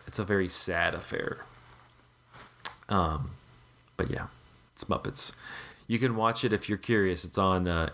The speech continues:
the Internet Archive. You can watch a pretty, pretty solid, um, cut of it.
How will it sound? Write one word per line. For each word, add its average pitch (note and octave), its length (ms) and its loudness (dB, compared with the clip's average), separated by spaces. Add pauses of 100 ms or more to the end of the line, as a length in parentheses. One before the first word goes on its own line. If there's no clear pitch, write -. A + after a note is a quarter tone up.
(160)
the G2 120 -2
Internet G2 300 2
Archive. - 720 -2
You F#2+ 100 -4
can F#2+ 120 -2
watch E2 180 0
a - 40 -12
pretty, F2+ 440 -2 (100)
pretty F2+ 220 0
solid, - 680 0 (220)
um, E2 400 -2 (300)
cut - 240 -2
of - 120 -6
it. - 140 -4